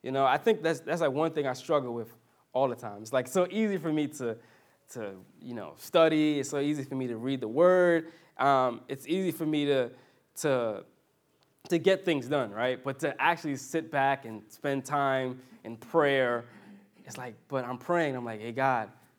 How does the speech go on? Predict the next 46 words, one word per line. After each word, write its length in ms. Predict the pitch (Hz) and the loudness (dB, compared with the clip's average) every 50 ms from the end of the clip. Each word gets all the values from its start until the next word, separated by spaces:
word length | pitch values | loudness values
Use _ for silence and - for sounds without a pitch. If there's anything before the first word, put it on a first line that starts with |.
| _ | _
I 140 | 139 143 165 | -14 -12 -12
got 160 | 170 156 135 - _ | -12 -14 -16 -10 _
this 180 | 175 175 175 | -4 -4 -4
to 120 | 180 180 165 | -4 -8 -6
do. 200 | 160 160 160 156 | -6 -4 -4 -4
I 60 | 127 | -4
got 180 | 117 117 120 123 | -4 -8 -10 -8
that 220 | 143 147 143 143 | -6 -6 -6 -8
to 80 | 147 139 | -10 -6
do. 300 | 135 143 143 139 139 135 | -4 -2 -2 -2 -2 -4
There's 140 | 123 110 | -6 -8
stuff 240 | 117 - 151 139 131 - | -6 -2 -2 -2 -2 -4
to 100 | 131 123 | -8 -6
do. 260 | 131 135 135 135 131 - - - | -4 -2 -2 -4 -6 -10 -16 -18
I 60 | - 123 | -16 -14
could 140 | 131 131 | -12 -10
be 80 | 131 127 | -12 -12
doing 240 | 127 107 98 101 117 | -12 -14 -16 -10 -4
this. 240 | 139 143 139 131 123 | -4 -4 -4 -4 -8
I 80 | 117 | -16
could 80 | 107 101 | -18 -20
be 120 | 101 98 | -20 -20
doing 160 | 107 101 104 120 | -20 -18 -8 -2
that." 320 | 135 143 143 139 - - - - _ _ _ _ _ _ _ | 0 2 2 2 0 -4 -14 -20 _ _ _ _ _ _ _
Um, 520 | - 135 139 135 131 127 120 120 117 117 - - _ _ _ _ _ _ _ _ _ _ _ _ _ _ _ _ _ | 0 2 4 4 6 4 2 0 -4 -6 -14 -20 _ _ _ _ _ _ _ _ _ _ _ _ _ _ _ _ _
but, 400 | - 190 170 151 156 151 - 151 | 8 8 8 8 4 -4 -10 0
but 120 | 165 165 165 | 0 2 2
Mary 300 | 175 196 220 220 214 202 | 4 4 4 6 6 4
realized 460 | 214 247 254 214 135 101 107 - - | 4 2 2 0 0 0 -2 -8 -16
this, 220 | 76 65 - - | -20 -20 -16 -10
right? 260 | 117 123 147 156 - | -8 -6 -6 -6 -6
Mary 260 | 127 143 160 180 175 160 | -6 -4 -2 0 0 2
realized 420 | 160 170 175 156 147 143 131 120 | 2 2 2 2 0 -2 -2 -4
that, 80 | 127 135 | -6 -2
hey, 200 | 165 170 139 123 | -2 -2 -2 -2
it's 220 | - 127 131 131 | -4 -8 -10 -8
more 300 | 131 156 175 202 214 190 | 0 4 6 6 6 6
important 380 | 160 156 - 202 214 190 - - | 2 0 0 0 0 0 -2 -8
for 80 | 143 | -10
me 120 | 131 131 123 | -8 -8 -8
at 100 | 117 117 | -8 -10
this 140 | 117 110 | -14 -14
time 400 | - - 160 160 147 135 123 117 117 - _ _ _ _ - | -4 0 0 2 2 2 0 -2 -8 -14 _ _ _ _ -14
to 40 | 120 | -12
sit 280 | 117 - 165 156 - - | -8 -6 -6 -6 -4 0
back 380 | 135 127 127 123 117 117 - | 2 2 4 4 2 -2 -6